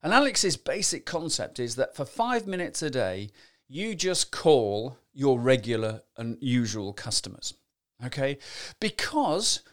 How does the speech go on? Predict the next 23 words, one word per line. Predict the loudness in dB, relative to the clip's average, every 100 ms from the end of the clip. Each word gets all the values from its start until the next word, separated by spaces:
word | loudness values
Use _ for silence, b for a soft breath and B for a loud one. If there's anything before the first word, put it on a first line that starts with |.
| b
the | -12
point | -2 -2 0
being | 0 0
is | 0
that | -2
you | -4 -4
don't | 2 2 0 -8
call | 0 2 2
them | -2 0
very | 2 2
often. | 2 0 -2 -8
You | -6
usually | 0 0 2 2
only | 2 0
call | 0 -2 0
them | -2
if |
there's | 0 0
a | 0
problem | 2 2 2 -2 -4 _ _ _ _ _ _ 8
or | 8
there's | 10 6
a | 2